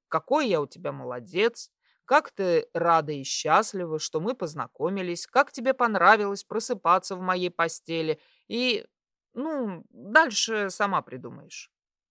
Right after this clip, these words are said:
Я легко поцеловал ее в макушку и пошел обратно к плите, помешивая по очереди то вареники, то пельмени, улыбался.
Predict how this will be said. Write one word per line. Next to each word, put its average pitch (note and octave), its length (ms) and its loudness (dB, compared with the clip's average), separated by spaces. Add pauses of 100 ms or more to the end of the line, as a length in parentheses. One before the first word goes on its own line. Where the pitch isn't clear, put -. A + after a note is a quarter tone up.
(380)
Я C4 260 2
легко G3+ 400 0
поцеловал D#3+ 640 2
ее D3 340 -2
в C3+ 80 -12
макушку B3 720 -4
и A3 80 2
пошел A#3+ 440 -2
обратно E3 420 0
к - 100 -20
плите, - 500 -14 (640)
помешивая E3 640 0
по D3+ 140 -4
очереди D#3 640 0
то D3 300 -2
вареники, D#3+ 540 -2
то C#3 140 -12
пельмени, D3 720 -8 (140)
улыбался. C#3 800 -6